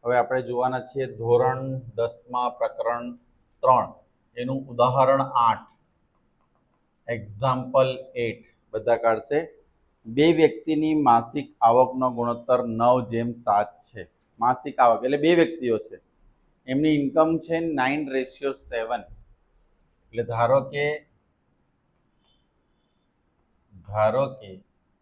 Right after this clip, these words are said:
બે વ્યક્તિઓની માસિક આવક,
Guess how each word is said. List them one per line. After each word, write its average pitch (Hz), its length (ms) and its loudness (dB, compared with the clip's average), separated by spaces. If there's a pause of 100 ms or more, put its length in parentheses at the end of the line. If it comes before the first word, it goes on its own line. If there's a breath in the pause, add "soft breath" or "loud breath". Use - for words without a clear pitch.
(640)
બે 120 400 -6
વ્યક્તિઓની 113 720 -12 (3750)
માસિક 113 560 -4 (140)
આવક, 107 520 0